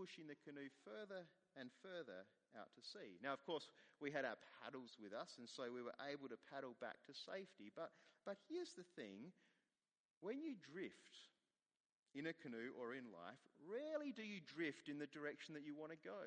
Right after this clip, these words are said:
It never seems to me that when something goes wrong in the canoe that the wind is blowing us nicely back into the beach. It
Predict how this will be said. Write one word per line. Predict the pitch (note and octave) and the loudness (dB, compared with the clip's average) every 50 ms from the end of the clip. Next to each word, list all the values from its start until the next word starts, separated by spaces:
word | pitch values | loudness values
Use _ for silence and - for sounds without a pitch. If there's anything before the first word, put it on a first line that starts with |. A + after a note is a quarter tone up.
| G2 D#2+ - - _ _ _ _ _ _ _ _ _ _ _ _ _ - - | -4 -6 -10 -14 _ _ _ _ _ _ _ _ _ _ _ _ _ -16 0
It | D#3+ | 4
never | G3 C4 D#4 E4+ D#4+ | 6 6 6 6 4
seems | - - A3+ A3+ A3+ G#3 | 4 6 6 6 4 2
to | - G#3 | 0 0
me | G3 F3+ D#3 | 2 4 6
that | C#3 C#3 B2 | 6 6 6
when | D3 D#3 D3 C#3+ | 6 4 4 4
something | - G3 D#3 E3+ E3 D#3 | 2 2 2 2 0 2
goes | C#3+ D3 C#3+ C#3 B2+ C3+ | 2 4 4 2 4 4
wrong | C#3+ D3 D3+ D3+ | 4 4 6 4
in | C#3+ | 2
the | C#3+ C#3 C3+ | 2 0 0
canoe | - - A#2+ A2+ A2+ A#2+ A#2 B2+ | -2 -2 0 2 2 2 4 4
that | B2 A2+ - - - - - - - - | 2 2 0 -6 -18 -20 -20 -2 0 2
the | D#3 C3+ | 4 4
wind | D3+ D#3 D#3+ D#3 | 6 4 6 6
is | D3+ C#3+ | 4 2
blowing | - - D#3 D3+ D3+ D3+ D3 C#3+ C#3 B2 | 2 2 4 6 8 8 6 6 4 2
us | A#2 - - - | 0 -2 -4 -4
nicely | B2+ C3 C#3 C#3+ - - - C3 | -2 -2 -2 -2 -2 -4 -6 -4
back | A#2 - C3 B2+ B2+ - C#3+ | 0 2 2 2 2 0 -4
into | C3 B2 - | -4 -4 -4
the | C3 B2 A#2+ | -6 -4 0
beach. | - C3 D#3 A#3+ A#3+ - A3 | 2 2 2 2 0 -4 -8
It | - | -12